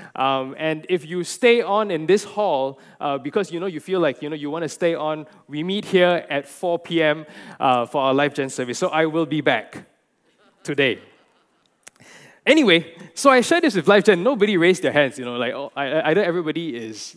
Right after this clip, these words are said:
not an Apple T V user or they're all Android, all right? No. Uh, but, uh, so some of you ra-, raised your hands, you know what I'm talking about. So I, some, I got this Apple T V smart box, and I, I've never used a smart box in my life.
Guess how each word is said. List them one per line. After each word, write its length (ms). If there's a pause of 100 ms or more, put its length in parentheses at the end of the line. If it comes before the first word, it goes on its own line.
not 220
an 60
Apple 140
T 140
V 80
user 320
or 180
they're 120
all 100
Android, 500
all 60
right? 180
No. 160 (520)
Uh, 240 (260)
but, 240
uh, 380
so 120
some 140
of 80
you 140
ra-, 200
raised 240
your 80
hands, 160
you 60
know 80
what 160
I'm 80
talking 320
about. 240
So 80
I, 220
some, 160
I 100
got 140
this 120
Apple 220
T 120
V 100
smart 320
box, 280 (280)
and 100
I, 140
I've 180
never 240
used 400
a 80
smart 320
box 320
in 100
my 120
life. 340